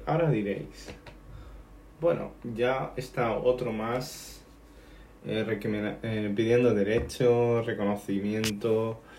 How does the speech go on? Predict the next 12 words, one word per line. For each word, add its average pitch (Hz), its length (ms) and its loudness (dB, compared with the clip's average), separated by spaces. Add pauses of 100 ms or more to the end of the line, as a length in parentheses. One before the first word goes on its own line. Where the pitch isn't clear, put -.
(640)
Pues 165 120 8
no, 165 380 4
si 117 540 -2
yo 147 160 4
tuviera 185 280 2
que 147 100 4
pedir 104 340 2
algo 107 280 0
al 107 140 0
tener 104 320 0
parálisis 104 800 -2
cerebral, 101 560 -2